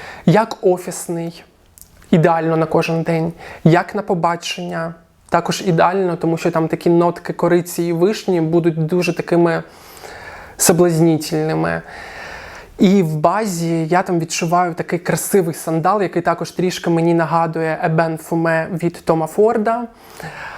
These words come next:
А, і ще мені подобається ось така вінтажна шанелівська нотка. А ви взагалі, коли його по-, вперше почуєте, можливо, вам здасться, що це не ваш аромат, що він дуже такий вінтажний, в шанеліс-,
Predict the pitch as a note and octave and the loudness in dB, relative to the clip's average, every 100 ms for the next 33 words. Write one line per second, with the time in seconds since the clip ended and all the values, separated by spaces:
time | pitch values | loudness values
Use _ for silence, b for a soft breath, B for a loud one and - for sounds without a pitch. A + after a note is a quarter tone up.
0 | B B - - F#3 F#3 F3+ F#3 F#3 F#3 | B B 0 2 4 2 2 2 2 2
1 | F3+ F3 - - _ G3+ F#3 - G#3+ G3 | 2 0 -4 -16 _ 2 2 2 2 2
2 | F3 F3 E3+ G3+ G#3+ G#3 - E3 E3+ - | 0 0 0 0 -2 -2 -6 -4 -6 -6
3 | - - F3+ F3+ F#3 F#3 F3 F#3 F3 E3 | -2 0 2 0 2 2 2 2 0 -4
4 | E3 D#3+ D#3+ F#3+ F3 F3 E3 - - E3 | -6 -8 -6 -2 0 2 0 -4 -4 -2
5 | D#3+ A3+ C4+ - D#3+ D#3+ E3 - - F3 | 0 0 -2 -4 -6 -6 -12 -12 -2 2
6 | E3+ A3 G3 F#3 F#3+ G3+ F3 F3 F#3+ F3 | 4 2 2 0 0 -2 0 0 0 0
7 | F3 F3 E3+ - F#3 F3+ - E3 - - | -2 -4 -10 -2 0 0 -2 -2 -2 0
8 | B3+ C#4+ G3 G3 B B B B F3 G3 | -2 0 0 -2 B B B B 2 4
9 | G3 E3+ F3+ E3 D3+ E3+ E3+ - - D#3+ | 2 2 0 -2 -2 0 0 -4 -12 -10
10 | - - - E3 D#3+ A3 A#3 G#3 F#3+ F#3+ | -10 -10 -2 2 2 2 0 -4 -2 -2
11 | F#3+ - B B - - E3 E3 D#3+ D#3+ | -2 -6 B B -4 0 4 4 2 0
12 | D#3 D#3+ D#3 D#3 D3+ F#3+ A#3 G3+ G3 F#3 | 2 0 2 0 2 0 0 0 -2 -2
13 | - - E3+ E3+ E3+ - - | -4 0 2 2 2 -2 -8